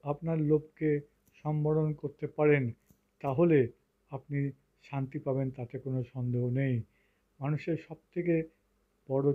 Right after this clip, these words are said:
চাহিদা কী? সেটা হলো শান্তি। অনেক টাকা, অনেক পয়সা, গাড়ি, বাড়ি, এসব আপনাকে শান্তি দিতে পারবে না। আপনি ভালো করে চিন্তা করে দেখুন,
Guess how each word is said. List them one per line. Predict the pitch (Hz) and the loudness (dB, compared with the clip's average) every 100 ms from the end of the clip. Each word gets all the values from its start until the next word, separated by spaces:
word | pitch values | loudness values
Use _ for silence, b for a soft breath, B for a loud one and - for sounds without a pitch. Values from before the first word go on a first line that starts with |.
| - | 0
চাহিদা | 135 147 143 | -2 2 2
কী? | 143 156 123 - _ _ _ _ | 2 -2 -2 -4 _ _ _ _
সেটা | 131 139 | -6 -2
হলো | 127 127 | 0 -2
শান্তি। | - 127 117 120 107 - _ _ _ _ 139 | -4 -6 -6 -6 -10 -12 _ _ _ _ -6
অনেক | 156 165 160 - | -2 -2 -6 -10
টাকা, | 131 - 139 143 - _ _ | -10 -6 -6 -6 -14 _ _
অনেক | 147 151 - | -4 -4 -4
পয়সা, | 143 135 - 135 | -2 -2 -2 -6
গাড়ি, | 123 127 127 135 | -2 -2 0 -2
বাড়ি, | 127 127 123 123 - _ _ - | -2 -2 -2 -6 -10 _ _ -8
এসব | 147 - 160 - | -6 -4 -8 -8
আপনাকে | 147 - 147 143 | -14 -6 -4 -4
শান্তি | 143 139 147 | -6 -8 -8
দিতে | 131 131 139 | -10 -8 -8
পারবে | 135 131 139 | -4 -2 -2
না। | 123 117 - _ _ _ | -2 -4 -10 _ _ _
আপনি | 127 143 | -12 -6
ভালো | 120 131 | -2 0
করে | 135 139 | 0 -4
চিন্তা | - 143 151 | -4 -6 -4
করে | 143 147 | 0 2
দেখুন, | 143 139 160 | 2 0 -4